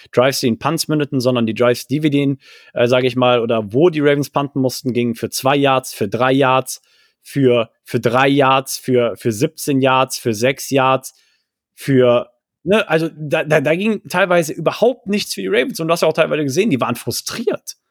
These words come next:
ja. Odell Beckham Junior hat am Ende des Spiels auch seinen Helm einmal komplett durchs Stadion geworfen, weil der hatte keinen Bock mehr.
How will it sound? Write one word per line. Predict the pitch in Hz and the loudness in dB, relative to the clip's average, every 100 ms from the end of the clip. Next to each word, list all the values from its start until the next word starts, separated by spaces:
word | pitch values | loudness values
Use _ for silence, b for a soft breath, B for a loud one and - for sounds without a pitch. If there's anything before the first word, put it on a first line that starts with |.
| _ - | _ -6
ja. | 107 170 - b b | -2 -2 -4 b b
Odell | 175 190 | 4 4
Beckham | 170 180 165 | 2 2 0
Junior | 139 240 226 | 2 2 2
hat | |
am | 175 | 2
Ende | 170 165 | 2 0
des | 151 | 0
Spiels | - 175 | 0 0
auch | 151 | 0
seinen | 127 143 139 | 2 2 4
Helm | 139 196 196 | 4 2 2
einmal | 151 139 | 0 0
komplett | 143 127 139 | 0 0 0
durchs | 131 - | 0 0
Stadion | 127 127 | 0 2
geworfen, | 123 123 123 | 2 0 2
weil | 127 | 0
der | 120 | 0
hatte | 123 139 | -2 -2
keinen | 107 101 95 - | -2 -4 -6 -2
Bock | 240 - | -2 -2
mehr. | 147 - | -8 -8